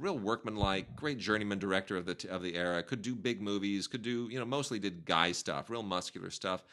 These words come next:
Not exactly a, a risk taker like Peckinpah, but he put some good movies together.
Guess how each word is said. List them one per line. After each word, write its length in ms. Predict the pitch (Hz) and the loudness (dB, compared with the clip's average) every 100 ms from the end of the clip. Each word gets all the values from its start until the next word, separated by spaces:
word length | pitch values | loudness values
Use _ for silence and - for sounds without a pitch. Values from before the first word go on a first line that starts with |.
| - - - | -20 -20 -2
Not 160 | 202 180 | 2 4
exactly 500 | 113 113 110 117 98 | 6 4 4 2 2
a, 240 | 95 92 | 4 2
a 80 | 92 | 0
risk 360 | 90 107 - | 2 0 0
taker 300 | - 101 98 | -2 0 0
like 200 | 101 90 | 0 -2
Peckinpah, 560 | - 117 120 104 110 104 | -2 -2 -2 0 2 2
but 60 | 101 | 0
he 60 | 98 | -2
put 180 | 160 | -4
some 160 | 151 110 | -4 -4
good 160 | 98 92 | -2 -2
movies 300 | 90 87 - | -4 -4 -6
together. 400 | 87 90 85 | -4 0 0